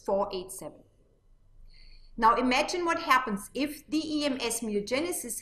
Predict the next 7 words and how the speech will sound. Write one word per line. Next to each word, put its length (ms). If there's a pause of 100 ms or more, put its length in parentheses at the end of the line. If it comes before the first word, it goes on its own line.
hits 300
the 120
set 420 (100)
nine 340
gene 500 (360)
carrying 500
the 240